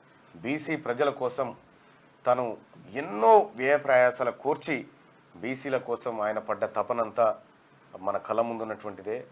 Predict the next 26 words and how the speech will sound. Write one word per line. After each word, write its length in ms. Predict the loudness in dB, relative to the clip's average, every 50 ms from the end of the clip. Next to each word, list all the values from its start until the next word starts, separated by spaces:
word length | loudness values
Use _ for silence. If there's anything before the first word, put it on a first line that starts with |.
| -16 -14
అసలు 240 | -8 -4 0 2
ఆయన 240 | 2 2 2 -2 -4
పుణ్యానే 560 | -4 -6 -8 -4 0 0 0 2 0 -2 -4 -6 -18 -20 -20 -20 -20 _ _ -12 -12
ఈ 80 | -8
దేశంలో 440 | -6 -6 -6 -4 -4 -4 -4 -4 -4
బీసీలకు 580 | -4 -6 -8 -8 -6 -4 -6 -6 -4 -6 -10 -10 -10
గుర్తింపు 360 | -14 -12 -12 -12 -10 -10 -12
వచ్చింది. 340 | -12 -10 -12 -12 -10 -10 -12 -12 -14 -20 -20 _ _ -20 _ _ _ _ -20 -18
ముఖ్యంగా 560 | -6 -4 -2 0 4 8 8 6 6 4 -6 -12
ఈ 120 | -14 -12
తెలుగు 320 | -8 -6 -6 -4 -2 2
రాష్ట్రాల్లోనే 600 | 6 6 6 6 4 -2 -2 0 0 -2 -4 -2
కాదు, 280 | 0 0 0 0 -2 -8 -6
మరికొన్ని 440 | -4 -4 -4 -4 -4 -6 -6 -6 -6
చోట్ల 280 | -8 -8 -6 -6 -6
కూడా 360 | -6 -2 2 2 2 2 0 -4 -20 -20 -20 -20 -18
బీసీల 440 | -10 -6 -4 -4 -4 -2 0 0 0
గుర్తింపు 400 | 0 -2 -8 -6 -8 -6 0 4
రావడానికి 440 | 6 6 8 6 4 0 0 -10 -10
శివశంకర్ 520 | -6 -6 -4 -4 -4 -6 -4 -4 -4 0
గారు 180 | 2 2 2 2
ఎంత 160 | 0 -4 -4
కారణమో, 500 | 0 2 0 0 0 0 -4 -4 -6 -8 -10 -18 -20 _ -20 -20 -20 -20 -14 -6 -6
అంతకంటే 440 | -4 -4 -4 -2 -2 -4 -4 -4
రెట్టింపు 400 | -6 -6 -8 -8 -10 -10 -10 -12
స్థాయిలో, 480 | -10 -2 0 2 2 2 0 -2 -4